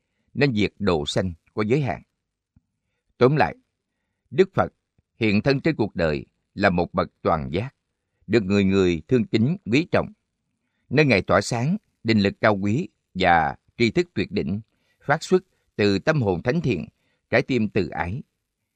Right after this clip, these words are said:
bao dung, che chở muôn loài. Định, huệ, giải thoát, giải thoát tri kiến thể hiện trọn vẹn trong việc giáo hóa độ sanh của Đức Phật. Và đó cũng là chất liệu có giá trị vĩnh hằng, nuôi sống mạng mạch Phật giáo trường tồn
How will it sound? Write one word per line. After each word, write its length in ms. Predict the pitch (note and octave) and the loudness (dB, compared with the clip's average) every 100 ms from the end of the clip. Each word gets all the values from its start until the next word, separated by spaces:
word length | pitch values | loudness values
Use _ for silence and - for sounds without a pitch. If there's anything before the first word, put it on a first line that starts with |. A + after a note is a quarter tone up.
| _ _ | _ _
bao 180 | - A#2 G2+ | 4 4 4
dung, 320 | A2 G#2 G2 - | 2 0 -2 -2
che 120 | C3+ | 0
chở 200 | B2 E2+ | 2 2
muôn 220 | C3+ C3 F#2 | 2 0 0
loài. 220 | C#2 - _ _ _ _ _ _ _ _ _ _ _ | -4 -12 _ _ _ _ _ _ _ _ _ _ _
Định, 300 | G2+ G#2+ E2 D2 - | -2 0 0 -6 -2
huệ, 320 | F#2+ F2 - | 0 0 -2
giải 200 | F2+ F#2 | -2 -2
thoát, 260 | - E3 F#3+ _ _ | -2 -6 -6 _ _
giải 160 | F#2+ F#2 | -4 -2
thoát 180 | C#3+ - | -2 -2
tri 140 | A2+ G2 | -2 -2
kiến 340 | G#2+ A2+ E3 - _ _ | 0 0 -2 -8 _ _
thể 140 | - D#3 | 2 2
hiện 280 | B2 F2+ E2+ | 2 0 0
trọn 300 | F#2 F2+ F#2+ | 0 0 0
vẹn 300 | F#2 D2 - _ | 0 -2 -8 _
trong 160 | C3 A#2+ | -2 0
việc 200 | G2+ - | -2 -2
giáo 240 | E2+ A2 A#2+ | 0 0 0
hóa 200 | A2+ C#3+ | -2 -2
độ 180 | A2 D#2+ | -4 -4
sanh 240 | - G2+ | -4 -6
của 120 | F#2 C3 | -2 -2
Đức 140 | F3+ | -4
Phật. 160 | - E2 _ _ _ _ _ _ - | -6 -10 _ _ _ _ _ _ -2
Và 180 | G2+ | 2
đó 340 | F#2+ F#2 A#2+ E3+ _ _ - | 4 4 2 -4 _ _ -2
cũng 160 | B2+ | 2
là 240 | B2 F2 D#2+ | 4 2 2
chất 180 | - - | -2 0
liệu 280 | G#2+ D#2 - _ | -2 -2 -6 _
có 80 | A2+ A2+ | -4 -2
giá 120 | D#3 | -2
trị 200 | - F2+ | -2 -2
vĩnh 160 | F2+ A#2+ | 0 -2
hằng, 260 | G2+ C2+ - _ _ _ | -2 -6 -12 _ _ _
nuôi 200 | A2 A#2 | -2 0
sống 340 | G#2+ G#2+ A2+ F#3 - | 0 0 0 -2 -2
mạng 320 | F#2 D#2+ E2 | -2 0 -2
mạch 120 | D#2 - | -4 -4
Phật 180 | E2 | -6
giáo 260 | - F#2 C3+ - | -4 -4 -4 -4
trường 200 | F2+ C2+ | -4 -2
tồn 260 | F2 C#2 | -4 -4